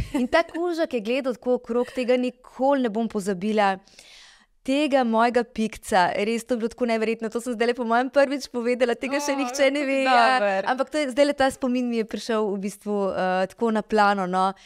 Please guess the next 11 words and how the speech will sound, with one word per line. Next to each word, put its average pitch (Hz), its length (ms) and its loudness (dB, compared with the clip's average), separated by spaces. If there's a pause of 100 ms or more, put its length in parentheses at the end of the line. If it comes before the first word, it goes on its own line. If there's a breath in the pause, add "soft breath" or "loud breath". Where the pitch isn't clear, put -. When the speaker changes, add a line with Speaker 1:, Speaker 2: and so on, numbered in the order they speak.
(120 loud breath)
Speaker 1:
In 196 100 -10
to - 80 -4
je 247 80 2
tak 233 240 0
krasen 208 400 -2
spomin. 190 480 -4 (300 loud breath)
Sicer 202 320 -6
pa 196 140 -4
ja, 202 360 0
navihana, 180 760 -2 (180)
ehm, 160 580 -4